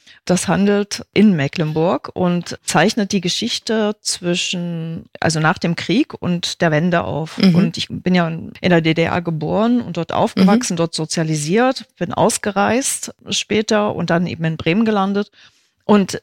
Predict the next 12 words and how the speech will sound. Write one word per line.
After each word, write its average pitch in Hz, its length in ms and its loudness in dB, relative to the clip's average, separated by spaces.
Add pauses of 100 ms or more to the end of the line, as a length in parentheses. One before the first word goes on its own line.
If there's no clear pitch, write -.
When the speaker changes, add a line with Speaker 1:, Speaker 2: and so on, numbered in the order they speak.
(100)
Speaker 1:
dieser 196 800 2
Mensch, 214 560 -2
der 185 120 0
kommt - 360 -4
auch - 320 0 (160)
aus - 140 2
der - 100 0
ehemaligen 170 400 0
D 165 100 0
D 165 80 0
R 240 140 0 (240)
und 214 460 2